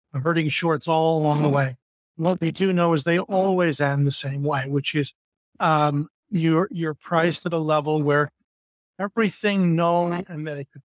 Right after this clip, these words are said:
possibly achieve gets priced in. And, uh, this is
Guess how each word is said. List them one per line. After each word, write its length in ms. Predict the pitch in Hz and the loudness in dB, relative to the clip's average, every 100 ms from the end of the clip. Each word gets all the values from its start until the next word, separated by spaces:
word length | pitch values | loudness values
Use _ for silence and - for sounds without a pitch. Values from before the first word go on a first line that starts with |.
| - | -6
possibly 480 | 196 196 190 170 151 | 0 2 0 -4 -4
achieve 480 | - - 147 139 | -4 -2 0 0
gets 180 | 127 127 - | -2 -6 -6
priced 320 | 147 127 - 143 | -4 -4 -6 -12
in. 120 | 120 _ _ _ _ _ - | -18 _ _ _ _ _ -4
And, 260 | 175 170 170 | 0 0 0
uh, 360 | 165 165 175 | 2 0 -2
this 280 | 165 190 - | -4 -4 -2
is 260 | 185 165 | -4 -4